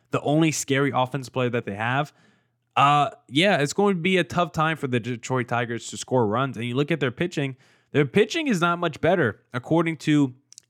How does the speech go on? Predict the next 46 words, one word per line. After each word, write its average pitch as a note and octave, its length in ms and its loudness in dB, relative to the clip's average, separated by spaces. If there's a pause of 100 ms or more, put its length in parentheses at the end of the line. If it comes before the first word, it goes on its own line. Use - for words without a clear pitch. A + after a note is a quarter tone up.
E F3 140 4
R B2+ 200 4
A C#3 220 2
in C3 180 -10
the C3 60 -4
American B2+ 400 -4
League, C3+ 300 0 (240)
the C3+ 80 0
Tigers G3 400 -2
also D#3+ 260 -2
have D3 140 -2
one C3+ 100 -2
of C3+ 60 -4
the A2+ 80 0
worst A#2 260 -2
E B2 100 -2
R G#2+ 140 0
As. A#2+ 240 0
They A#2+ 120 -2
are A#2 100 0
eleventh A2 600 -4
in A#2+ 100 -10
E A#2 100 -2
R A2 180 2
A G#2+ 320 -4
in A#2 120 -14
the G#2 320 -4
American A2 380 -2
League. G#2+ 280 -2 (600)
This D3 180 4
Detroit F3 440 0
Tigers E3 320 -6
team E3+ 180 -12
from D#3 140 -12
top D3 280 -6
to C#3+ 60 -6
bottom, C3 460 -2 (160)
it B2+ 140 -6
just D#3 440 -4
straight - 380 -2
up C3 220 -2 (240)
bad. B2+ 420 -2
And A#2+ 260 -4 (360)
for - 120 -8
the C#3+ 80 0
D-backs, D#3+ 640 -4